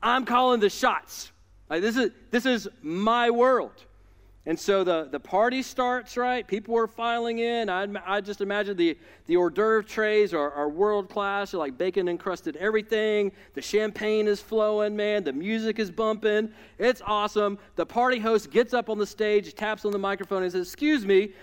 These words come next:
uh, may I please have your attention?" And then we get to verse number four. And the herald, the stage host, party host, proclaim aloud, "You are commanded, O peoples, nations, languages,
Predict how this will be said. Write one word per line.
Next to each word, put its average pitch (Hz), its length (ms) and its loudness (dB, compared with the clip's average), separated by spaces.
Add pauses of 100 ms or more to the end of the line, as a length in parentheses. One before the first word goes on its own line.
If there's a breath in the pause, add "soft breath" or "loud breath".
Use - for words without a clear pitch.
(140 loud breath)
uh, 180 180 0
may 190 180 2
I 180 120 2
please 269 640 -2
have 220 420 -2
your 202 400 4 (180 loud breath)
attention?" 147 720 -2
And 113 100 -6
then 160 140 0
we 160 100 0
get 151 260 -2
to 139 280 -4 (440 soft breath)
verse 147 380 -6
number 127 260 -4
four. 113 440 -6 (1040)
And 131 100 -4
the 139 80 -2
herald, 139 380 -2
the 117 140 -8
stage 139 380 -4
host, 110 360 -12 (400 soft breath)
party 160 300 -2
host, 135 280 -6
proclaim 175 480 -4
aloud, 147 540 -2 (800 soft breath)
"You 285 300 6
are 262 180 4
commanded, 233 840 4 (320)
O 202 140 6
peoples, 175 600 0
nations, 190 760 0
languages, 208 880 0